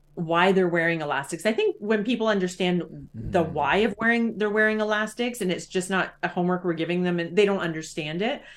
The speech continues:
Speaker 1: I think they tend to, um, cooperate a little bit better if they're, they're part of the plan. So if they don't remember or they haven't been wearing them, just kind of remotivate them. And, um, we, we do book their next appointment just so that they're locked in.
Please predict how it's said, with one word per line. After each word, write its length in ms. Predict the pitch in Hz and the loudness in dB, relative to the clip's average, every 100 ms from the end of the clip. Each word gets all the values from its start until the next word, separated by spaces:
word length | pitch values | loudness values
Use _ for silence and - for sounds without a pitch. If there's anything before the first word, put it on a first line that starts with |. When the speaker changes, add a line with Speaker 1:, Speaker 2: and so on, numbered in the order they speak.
| - | -6
Speaker 1:
I 60 | 180 | -2
think 200 | 202 190 | 0 2
they 120 | 196 | 2
tend 260 | 196 175 175 | 2 -2 -2
to, 240 | - 165 160 | -2 -2 0
um, 380 | 156 147 147 143 - _ | -4 -6 -12 -14 -18 _
cooperate 480 | - 180 156 170 151 | -2 0 2 0 -2
a 60 | 156 | -2
little 200 | 151 147 | -2 -2
bit 240 | 147 143 | 0 0
better 280 | 147 139 - | 0 0 -2
if 100 | 127 | -6
they're, 220 | - 143 - | -6 -8 -8
they're 200 | 160 147 | -6 -6
part 260 | 147 151 143 | -2 -2 -2
of 60 | |
the 60 | 147 | -6
plan. 440 | - 135 139 220 | -8 -6 -2 -4
So 240 | 294 165 151 | 0 0 0
if 80 | |
they 280 | 151 165 151 - - | 0 0 0 -10 -2
don't 180 | 233 220 | 0 2
remember 460 | 208 180 165 165 | 2 2 2 2
or 60 | 156 | 2
they 100 | 151 | 0
haven't 260 | 160 160 156 | -2 -2 -4
been 160 | 156 | -4
wearing 240 | 160 147 151 | -4 -4 -4
them, 140 | 160 | -2
just 240 | 208 226 | -4 -6
kind 160 | - 311 | -6 -2
of 80 | 254 | 0
remotivate 600 | 240 226 180 165 170 170 | 2 4 2 2 0 0
them. 200 | 233 440 - - - _ | -2 -4 -8 -20 -20 _
And, 440 | - 175 165 170 175 | 0 2 2 2 2
um, 400 | 165 160 160 156 | 0 0 -6 -4
we, 240 | 180 202 196 | 0 2 2
we 180 | 185 202 | 2 4
do 160 | 175 | 4
book 220 | 165 156 | 4 0
their 120 | - 160 | 0 0
next 220 | 151 - | -2 -6
appointment 420 | - 160 147 156 | -6 -4 -4 -6
just 160 | 165 - | -6 -4
so 80 | 165 | -2
that 180 | 151 | 0
they're 100 | 156 147 | 0 -2
locked 300 | 127 - 226 | -4 -2 -2
in. 320 | 247 294 | 0 -2